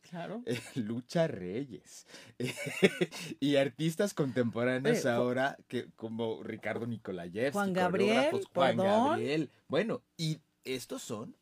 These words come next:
Speaker 2: los que de alguna manera nos hemos enterado, o ellos en algún momento han tenido el valor para, para, o para, para asumir que, que ejercieron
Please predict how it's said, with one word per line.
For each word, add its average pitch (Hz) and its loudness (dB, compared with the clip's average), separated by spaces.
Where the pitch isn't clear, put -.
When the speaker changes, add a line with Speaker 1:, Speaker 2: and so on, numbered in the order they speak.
Speaker 2:
los - -8
que 101 -8
de 101 -8
alguna 123 -8
manera 117 -6
nos 104 -8
hemos 165 -8
enterado, 90 -10
o 80 -12
ellos 104 -8
en 95 -10
algún 80 -10
momento 98 -6
han 101 -6
tenido 85 -8
el 98 -8
valor 82 -10
para, 82 -10
para, 87 -10
o 92 -6
para, 92 -2
para 104 -2
asumir 120 -4
que, 160 2
que 101 -6
ejercieron 143 -6